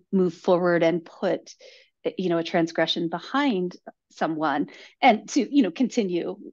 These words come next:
with social harmony. Um, with shame, i-,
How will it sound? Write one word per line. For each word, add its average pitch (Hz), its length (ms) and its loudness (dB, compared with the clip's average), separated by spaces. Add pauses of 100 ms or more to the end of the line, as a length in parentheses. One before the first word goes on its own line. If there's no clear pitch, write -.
(100)
with 202 260 -6
social 190 320 -6
harmony. 233 540 2 (800)
Um, 185 340 4 (260)
with 220 380 2 (220)
shame, 220 800 4
i-, 185 100 -2